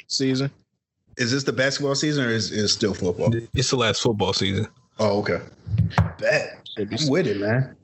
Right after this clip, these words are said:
Speaker 1: Then, uh, next, n-, they are transitioning into basketball, which I don't know if how hype I am for that, 'cause it's only, what, twelve players on a basketball team, maybe? And I don't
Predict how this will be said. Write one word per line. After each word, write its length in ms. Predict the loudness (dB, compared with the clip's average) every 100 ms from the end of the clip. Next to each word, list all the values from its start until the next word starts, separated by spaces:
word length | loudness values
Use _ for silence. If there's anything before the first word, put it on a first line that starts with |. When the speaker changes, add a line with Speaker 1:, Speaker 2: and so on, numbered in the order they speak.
| _ _ _
Speaker 1:
Then, 220 | 0 2
uh, 180 | 2 2
next, 560 | 0 -2 -2 -2 0
n-, 200 | 2 0 -2 -14
they 360 | -2 0 2
are 180 | 0 0
transitioning 720 | 0 -2 0 0 0 0 0
into 180 | 0 -2
basketball, 840 | 0 0 0 -2 -2 0 2 2 0
which 200 | -4 -4
I 80 | -2
don't 180 | 0 0
know 220 | 0 0
if 220 | -2 -12
how 1000 | -6 -2 0 0 2 2 2 2 2 0 0
hype 300 | -2 -2 -2
I 160 | 0
am 220 | 0 0
for 140 | 0 2
that, 300 | 2 0 -6 _ -12
'cause 300 | -2 0 0 -2
it's 140 | -2
only, 500 | -2 0 2 0 0 0
what, 280 | 0 -2 -8 _ -10
twelve 320 | -4 0 0
players 340 | 0 2 2 2
on 100 | 0
a 40 |
basketball 420 | 0 0 0 0
team, 320 | 2 2 2 0
maybe? 340 | 0 0 -2 _ _ -20 -20 -20 -20 -20 -20 -4
And 460 | 0 0 0 0 0
I 80 | 0
don't 180 | 0